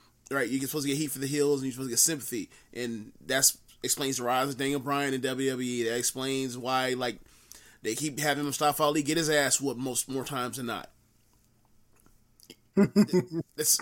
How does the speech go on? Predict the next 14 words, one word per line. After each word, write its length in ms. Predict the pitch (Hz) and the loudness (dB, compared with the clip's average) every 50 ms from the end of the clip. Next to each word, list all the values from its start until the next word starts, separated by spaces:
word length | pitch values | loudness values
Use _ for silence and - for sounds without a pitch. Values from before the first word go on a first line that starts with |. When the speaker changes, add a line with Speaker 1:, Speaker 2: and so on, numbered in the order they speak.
| - - | 0 -6
Speaker 1:
that's, 300 | - 160 147 - - - | -2 2 4 4 4 4
that's, 340 | - 139 151 - - - - - - | 2 2 4 4 4 2 0 -4 -8
that's 320 | - 127 - - - - - - - - - - - - _ _ _ _ _ _ _ _ - | -6 -2 2 4 2 2 2 -6 -20 -20 -20 -20 -20 -20 _ _ _ _ _ _ _ _ -6
ever 180 | - 123 139 151 | -6 -4 2 2
since 180 | - 175 160 143 | 2 2 2 0
Daniel 280 | 165 165 175 180 175 | 0 2 2 2 0
Bryan, 640 | 151 160 170 170 180 190 202 208 202 104 107 - 120 | 0 2 2 2 2 2 0 -2 -4 -8 -10 -6 -4
that's 200 | 120 113 113 - | -2 0 0 2
their 140 | 147 143 139 | 0 0 0
playbook 340 | - 175 175 165 151 160 - | 0 0 0 2 2 0 -2
for 140 | - 135 | -2 -2
anybody 320 | 131 151 170 160 165 160 165 | -2 0 0 2 2 2 2
that's 160 | 170 160 - | 4 4 4
small 400 | - 165 160 135 107 - - | 4 4 0 -2 -2 -4 -8